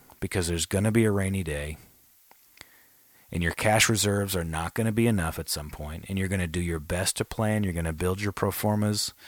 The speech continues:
and you're gonna have the right amount of cash reserves, and you're gonna understand the ratios on your balance sheet, and you're gonna do your best, but there's gonna be a day where you don't have enough. And on that day, you need a line of credit. So go get one.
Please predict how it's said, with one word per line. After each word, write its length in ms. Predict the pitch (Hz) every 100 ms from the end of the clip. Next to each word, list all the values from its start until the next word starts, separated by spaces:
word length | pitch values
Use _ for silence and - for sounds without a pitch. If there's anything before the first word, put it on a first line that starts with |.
| - - - -
and 80 |
you're 80 | 87
gonna 160 | 85 80
have 320 | 78 95 107
the 80 | 117
right 200 | 113 113
amount 220 | 110 107
of 60 | 104
cash 320 | 101 98 -
reserves, 440 | 95 95 92 92
and 120 | 82
you're 80 | 85
gonna 260 | 85 90 85
understand 640 | 90 101 104 - 113 110
the 80 | 110
ratios 520 | 101 101 - 101 98
on 100 | 101
your 80 | 92
balance 380 | 87 92 90 87
sheet, 260 | - 104 92
and 60 |
you're 100 | 87
gonna 160 | 90 82
do 180 | 76 95
your 200 | 117 110
best, 320 | 101 87 -
but 80 | 76
there's 180 | 73
gonna 220 | - 98 113
be 140 | 127
a 40 |
day 300 | 127 107 101
where 100 | 92
you 140 | 82 73
don't 260 | 78 85
have 160 | 90 85
enough. 480 | 80 67 64 - - _ _ _ _ _ _ - - - - - - -
And 140 | - -
on 220 | - 104
that 220 | 131 131 117
day, 160 | 107
you 180 | 101 101
need 180 | 95 92
a 60 |
line 240 | 90 82 82
of 100 | 80
credit. 320 | - 67 - - - - - - - -
So 160 | - 78
go 220 | 87 90
get 240 | 87 87
one. 240 | 69 69